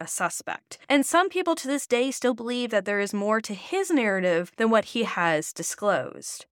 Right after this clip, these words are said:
Upon first glance by investigators, Vincent was seen to have scratches on his arms when they arrived at the Mellenskemp home when Rachel was first initially reported missing,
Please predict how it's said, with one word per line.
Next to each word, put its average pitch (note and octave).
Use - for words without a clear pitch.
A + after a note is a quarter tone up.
Upon G4
first D#4
glance G3
by F#3
investigators, F3
Vincent C#4
was A#3
seen F#3+
to G3+
have F#3
scratches F#3+
on F#3+
his F3+
arms C4
when A3+
they F#3
arrived F3+
at F#3+
the F#3+
Mellenskemp E3+
home B3
when F3
Rachel F3+
was E3+
first D#3+
initially D#3
reported D3
missing, -